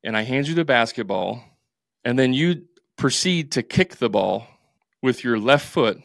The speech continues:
you're right-footed. You set the basketball on the ground, and you kick it with your left foot, and it goes sideways over into the bleachers, and everybody in the stand starts laughing at you. You can say,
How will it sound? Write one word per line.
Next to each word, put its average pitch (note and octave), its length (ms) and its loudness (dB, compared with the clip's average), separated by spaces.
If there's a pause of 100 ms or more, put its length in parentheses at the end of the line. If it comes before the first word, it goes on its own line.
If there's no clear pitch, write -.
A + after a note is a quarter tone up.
(140)
you're A#2+ 160 0
right-footed. A#2 640 0 (220)
You C3 120 -10
set E3 220 0
the F3+ 80 0
basketball D3+ 560 4
on C3+ 160 0
the F#3+ 60 0
ground, A2 460 0 (460)
and A#2 160 -2
you B2+ 120 0
kick D#3+ 240 -6
it - 120 0
with B2 160 -2
your A#2+ 100 -2
left B2 280 4
foot, B2+ 380 2
and A2+ 140 -2
it A2+ 120 -2
goes A#2+ 280 0
sideways A#2+ 760 2
over A#2+ 320 0
into A#2+ 240 -4
the G#2+ 140 -4
bleachers, A2+ 680 -4 (460)
and A#2+ 100 -6
everybody B2+ 580 6
in A#2+ 100 2
the A2+ 80 0
stand B2 360 -2
starts A2+ 280 -4
laughing G#2+ 400 -4
at G2+ 200 -12
you. - 160 -14 (600)
You D3 180 -2
can F#3 220 -2
say, G#2+ 680 2